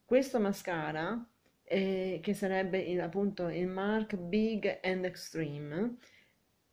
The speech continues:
allunga le ciglia molto di più rispetto all'altro. Infatti, ehm, il Super Shock su di me,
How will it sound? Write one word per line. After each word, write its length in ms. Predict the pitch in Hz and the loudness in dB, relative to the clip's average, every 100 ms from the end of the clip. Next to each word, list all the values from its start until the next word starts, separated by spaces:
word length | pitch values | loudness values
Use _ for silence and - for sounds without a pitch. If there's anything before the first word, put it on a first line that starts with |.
| _ _ | _ _
allunga 480 | - 220 220 220 196 | 2 6 6 6 6
le 120 | 175 | 4
ciglia 560 | 180 220 233 220 254 320 320 _ _ _ | 0 0 2 4 4 4 -4 _ _ _
molto 360 | - 208 254 233 | 0 4 6 4
di 120 | 185 | 0
più 280 | 170 190 180 | 0 0 2
rispetto 520 | 175 170 - 160 160 | -2 -2 -2 -2 0
all'altro. 840 | 165 160 147 156 160 185 240 247 - - - _ | 0 0 -2 -6 -2 0 0 -2 -12 -20 -20 _
Infatti, 640 | 196 208 240 220 - 190 | 0 2 0 0 -2 -2
ehm, 720 | - 196 185 185 185 185 185 - - | 0 0 0 -2 -4 -6 -8 -12 0
il 200 | 202 202 | 2 2
Super 360 | - 226 233 | -2 0 0
Shock 400 | 220 214 214 233 | 0 0 0 -4
su 180 | 233 208 | -4 -2
di 140 | 202 | 0
me, 380 | 196 180 196 - | 0 0 -2 -4